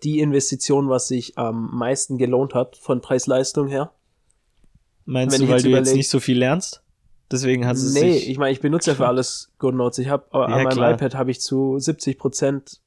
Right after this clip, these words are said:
Speaker 1: hab ich halt GoodNotes als
Speaker 2: Was willst du auch mit dem iPad sonst machen?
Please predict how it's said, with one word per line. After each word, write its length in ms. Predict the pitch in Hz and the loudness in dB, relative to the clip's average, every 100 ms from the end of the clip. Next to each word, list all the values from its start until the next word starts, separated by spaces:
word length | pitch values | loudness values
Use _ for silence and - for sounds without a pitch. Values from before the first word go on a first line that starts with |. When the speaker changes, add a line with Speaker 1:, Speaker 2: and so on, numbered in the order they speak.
| _ _ | _ _
Speaker 1:
hab 160 | 135 131 | -8 -6
ich 100 | 131 | -4
halt 160 | 120 - _ _ _ - | -4 -6 _ _ _ -4
GoodNotes 680 | 147 139 120 113 - - _ _ _ _ _ | -2 0 -2 -2 -8 -14 _ _ _ _ _
als 380 | 127 123 - - | -6 -4 -6 -4
Speaker 2:
Was 200 | 123 117 | -2 -2
willst 160 | 127 117 | -2 0
du 60 | |
auch 40 | 117 | -2
mit 160 | 117 | -2
dem 120 | 113 98 | -2 0
iPad 280 | 117 123 - | 0 0 0
sonst 240 | 131 - | -2 -2
machen? 240 | 117 110 | -4 -6